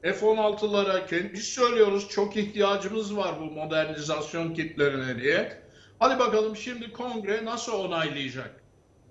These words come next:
Böyle, böyle konuşan bir, e, cumhurbaşkanı varken bu kadar ihtiyaç duyduğumuz bu savunma uçaklarının, e, modernizasyonu nasıl uygulanır? Alın size bir bedel daha, sadece ekonomik değil,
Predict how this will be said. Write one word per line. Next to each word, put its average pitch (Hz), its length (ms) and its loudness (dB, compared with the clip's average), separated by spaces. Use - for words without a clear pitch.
Böyle, 175 320 0
böyle 175 300 0
konuşan 170 720 -4
bir, 156 180 -2
e, 151 400 -8
cumhurbaşkanı 165 920 0
varken 180 680 2
bu 165 80 -12
kadar 185 300 4
ihtiyaç 190 600 2
duyduğumuz 156 580 -4
bu 147 80 -8
savunma 175 580 -2
uçaklarının, 165 1800 -2
e, 151 300 0
modernizasyonu 165 1040 0
nasıl 240 320 0
uygulanır? 160 340 4
Alın 214 240 6
size 214 300 4
bir 208 160 0
bedel 190 420 0
daha, 185 220 -2
sadece 160 500 -4
ekonomik 156 680 -6
değil, 202 320 -4